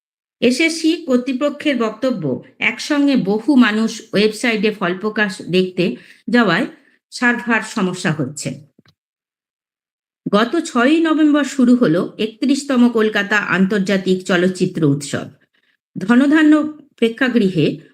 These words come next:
উৎসবের সূচনা করেন বিশিষ্ট পরিচালক রমেশ সিপ্পি,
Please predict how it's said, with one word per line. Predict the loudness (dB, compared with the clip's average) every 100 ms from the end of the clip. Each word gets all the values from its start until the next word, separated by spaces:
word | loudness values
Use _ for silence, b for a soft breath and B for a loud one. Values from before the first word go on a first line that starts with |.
| B
উৎসবের | 0 2 2 2
সূচনা | 2 -2 -2 -4
করেন | -2 -2 0
বিশিষ্ট | 0 -2 -2 -4 -2
পরিচালক | 0 0 0 2 2 0 0
রমেশ | 0 2 0 0
সিপ্পি, | -2 -2 -2 -2 -2